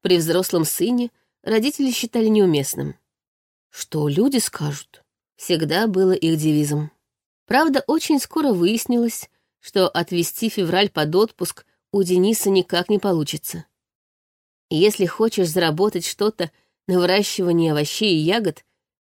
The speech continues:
они должны созревать раньше, чем у остальных. Клубника в июне и помидоры в августе стоят недорого, потому что есть у всех. Чтобы заработать по-настоящему,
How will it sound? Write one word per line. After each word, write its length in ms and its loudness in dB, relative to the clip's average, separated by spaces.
они 240 2
должны 380 2
созревать 540 0
раньше, 320 -2
чем 220 -2
у 40 2
остальных. 640 -2
Клубника 600 2
в 80 -2
июне 420 0
и 180 2
помидоры 600 4
в 80 0
августе 580 0
стоят 340 0
недорого, 600 0
потому 360 0
что 160 -6
есть 360 0
у 60 -4
всех. 400 -6
Чтобы 300 0
заработать 480 0
по-настоящему, 920 -2